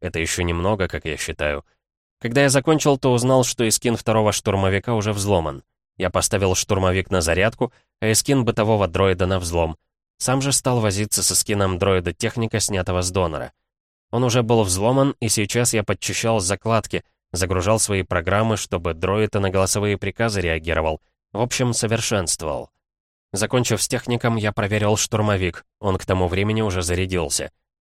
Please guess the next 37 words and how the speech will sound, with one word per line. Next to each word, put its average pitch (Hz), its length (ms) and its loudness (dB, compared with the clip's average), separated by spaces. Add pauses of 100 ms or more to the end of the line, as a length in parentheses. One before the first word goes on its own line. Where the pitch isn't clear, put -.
(120)
Я, 101 160 -2
кстати, - 320 -2
подлатал 101 540 0
его 95 240 2
батареи, 95 600 0
а 85 120 -6
то 85 160 0
энергия 87 400 0
стекала. 82 500 0 (340)
У - 60 -6
второго 135 340 2
штурмовика 113 580 2
батареи 110 380 0
тоже 113 280 -2
в - 80 -10
порядок 90 420 0
приведу, 85 440 -2 (240)
но 110 120 -2
позже. 78 500 -4 (640)
Поработал 131 460 2
с - 80 -2
первым 120 320 2
штурмовиком. 104 800 0 (300)
Заливал 95 400 2
программы, 92 600 0
чистил, 92 560 -2 (120)
сменил 127 380 2
вооружение 117 640 4
на 107 140 2
более 95 260 2
мощное 113 460 0
и 104 160 -4
пригодное 107 580 0
для 101 180 -4
боёв 92 360 0
в - 180 -18
пустоте, 92 580 -2